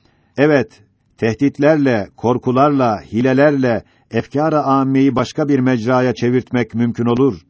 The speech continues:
Fakat tesiri cüz'idir, sathidir, muvakkat olur. Muhakeme-i akliyeyi az bir zamanda kapatabilir.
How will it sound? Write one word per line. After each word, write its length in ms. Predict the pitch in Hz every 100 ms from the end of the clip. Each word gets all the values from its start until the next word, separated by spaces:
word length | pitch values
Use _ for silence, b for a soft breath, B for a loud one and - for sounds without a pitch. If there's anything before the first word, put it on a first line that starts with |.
| _ _ _ _
Fakat 420 | 92 - 113 -
tesiri 520 | - 113 110 127 127
cüz'idir, 680 | 101 110 98 131 139 135 135 131
sathidir, 800 | - 104 - 104 131 123 123 110 _ _ -
muvakkat 560 | 98 107 107 - 143
olur. 360 | 113 95 85 _ _ _ _ _ -
Muhakeme-i 640 | 104 113 127 131 139 165
akliyeyi 600 | 156 139 135 139 139 143
az 300 | 143 151 156
bir 80 | 151
zamanda 480 | 127 131 131 127 127
kapatabilir. 840 | 117 120 110 110 110 123 135 -